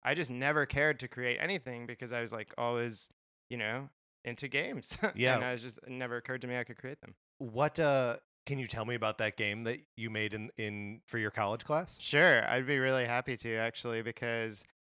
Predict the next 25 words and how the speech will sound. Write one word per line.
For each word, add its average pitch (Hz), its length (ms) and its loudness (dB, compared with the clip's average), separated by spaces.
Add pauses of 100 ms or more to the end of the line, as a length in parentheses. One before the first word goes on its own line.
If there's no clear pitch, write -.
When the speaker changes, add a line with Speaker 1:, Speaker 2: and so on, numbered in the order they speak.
(300)
Speaker 1:
it 120 100 -2
was 120 360 0
pre-Minecraft 131 1200 0 (120)
and 110 560 -4 (280)
technically 117 800 0 (120)
Speaker 2:
They 107 100 2
ripped 117 240 0
you 113 100 0
off? 110 320 -2
Speaker 1:
<laughs> - 300 0
Speaker 2:
Is 202 200 2
that 135 80 2
what 135 100 2
you're 190 80 4
Speaker 1:
te-, 175 80 4
Speaker 2:
saying? 208 260 0
Speaker 1:
technically, 120 840 2 (400)
uh, 123 320 2
yeah, 165 340 8
our 127 180 8
idea 131 400 4
was, 127 440 0
um, 110 520 0
it 143 80 0
was 127 180 -2